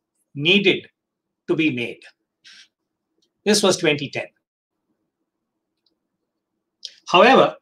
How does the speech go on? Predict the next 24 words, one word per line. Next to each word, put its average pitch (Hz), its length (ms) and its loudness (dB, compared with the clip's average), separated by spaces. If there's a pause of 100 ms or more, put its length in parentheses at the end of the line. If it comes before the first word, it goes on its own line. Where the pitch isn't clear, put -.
(420)
in 247 140 2
the 277 100 6
last 202 420 4
decade, 147 400 -4 (1040)
there 214 160 2
has 196 220 2
not 180 340 2
been 202 280 -4 (200)
any 165 340 -4
evidence 135 720 -8 (680)
to 147 80 0
suggest 151 720 -2 (480)
that 147 160 -4
the - 80 -4
more 175 280 4
substantive 185 720 0
recommendations 143 1080 -6 (580)
to 143 100 0
reduce 180 640 4 (220)
center 170 520 0
state 165 420 0
discord 131 480 0 (1040)
in 196 240 4
matters 170 640 2